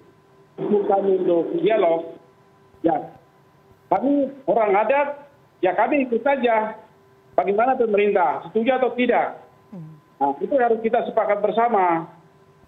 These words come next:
Speaker 1: Nah, yang kedua, masalah dialog ini <clears throat> mungkin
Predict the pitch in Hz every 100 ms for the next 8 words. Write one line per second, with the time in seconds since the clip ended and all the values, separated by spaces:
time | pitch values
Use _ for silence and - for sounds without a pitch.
0 | _ _ _ _ _ _ _ _ _ 156
1 | 147 131 - - 165 208 214 269 240 180
2 | 214 - - - _ _ _ _ _ _
3 | - _ 202 214 240 247 226 220 214 208
4 | 196 226 277 285 285 - _ _ - 202
5 | 196 - - - _ _ _ _ _ _
6 | _ _ 180 185 269 277 247 -